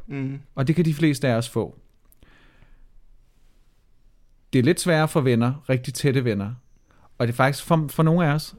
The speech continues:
Speaker 2: rigtig svært at finde the one and only.
Speaker 1: Mhm.
Speaker 2: Og derfor er der rigtig meget ulykke i vores samfund.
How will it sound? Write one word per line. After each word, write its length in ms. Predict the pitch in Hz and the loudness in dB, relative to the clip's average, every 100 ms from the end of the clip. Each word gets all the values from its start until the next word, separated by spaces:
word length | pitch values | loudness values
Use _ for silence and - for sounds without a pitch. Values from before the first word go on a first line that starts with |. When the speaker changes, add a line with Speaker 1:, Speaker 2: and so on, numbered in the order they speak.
| - | -2
Speaker 2:
rigtig 240 | 151 175 | -2 0
svært 340 | - 156 117 - | 0 0 -2 -4
at 80 | 131 | -6
finde 420 | - 135 135 147 - - | -2 0 0 -4 -8 -2
the 60 | 139 | 2
one 220 | 131 135 | 4 4
and 100 | 131 | 4
only. 280 | 113 110 120 - | 2 0 -4 -8
Speaker 1:
Mhm. 240 | 160 147 156 - _ _ - - - - - | -14 -12 -14 -18 _ _ -20 -20 -20 -20 -6
Speaker 2:
Og 140 | 135 127 | -2 2
derfor 240 | 135 156 | 2 2
er 20 | |
der 80 | 147 | 2
rigtig 220 | 131 147 | 2 4
meget 160 | 131 143 | 4 4
ulykke 400 | 160 143 143 143 | 2 4 2 2
i 40 | 127 | 0
vores 220 | 113 110 | 0 0
samfund. 460 | 110 107 - 110 | -2 -2 -4 -8